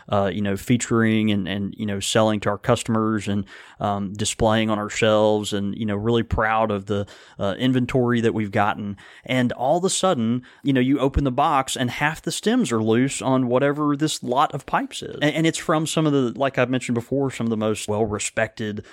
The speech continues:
pipe makers or, or carving houses in the world. So why is this happening and, and how do we fix it, of course?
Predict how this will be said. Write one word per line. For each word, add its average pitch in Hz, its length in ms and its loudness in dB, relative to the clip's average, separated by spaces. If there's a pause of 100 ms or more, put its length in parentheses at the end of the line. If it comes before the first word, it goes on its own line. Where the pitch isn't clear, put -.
(240)
pipe 117 240 0
makers 110 560 -2
or, 101 180 -2
or 101 180 -4
carving 117 400 2
houses 107 380 -2
in 101 80 -4
the 101 60 -6
world. 98 520 -6 (120)
So - 180 0
why 302 200 0
is 294 100 0
this 131 140 -2
happening 107 560 0
and, 101 160 -2
and 104 200 -4
how 127 160 0
do 123 60 2
we 104 140 -4
fix - 360 -4
it, 98 80 -6
of 95 140 -16
course? 101 420 -8